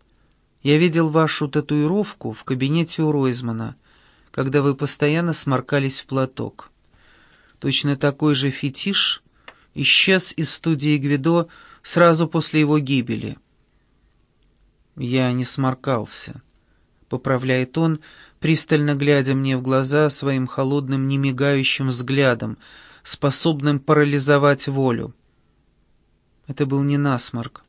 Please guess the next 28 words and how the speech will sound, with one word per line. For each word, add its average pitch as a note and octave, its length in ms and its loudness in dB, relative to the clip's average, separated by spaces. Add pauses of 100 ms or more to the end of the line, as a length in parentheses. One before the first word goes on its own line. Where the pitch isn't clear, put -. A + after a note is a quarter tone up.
(440)
У C3 60 -6
меня C3+ 280 0
шла C3+ 240 0
кровь C3 340 -4
из B2+ 140 -4
носа. A#2 480 -4 (880)
Это C#3 200 -6
с C3 140 -4
детства. B2+ 680 -4 (540)
Когда C3 360 -4
сильно C#3+ 360 -2
волнуюсь, C3+ 880 0 (220)
идёт C#3 360 -4
кровь. - 500 -6 (680)
А C3+ 120 -2
она C#3+ 180 0
у C#3+ 60 0
меня C#3 280 0
очень C#3 540 -6
редкой C#3+ 460 -2
группы». C3+ 540 -4 (1080)
Он C3+ 180 -2
не C#3+ 100 -2
сводит C#3 580 -2
с - 140 -6
меня C#3 320 0
гипнотизирующего C#3 1300 -2
взгляда. C3 720 -2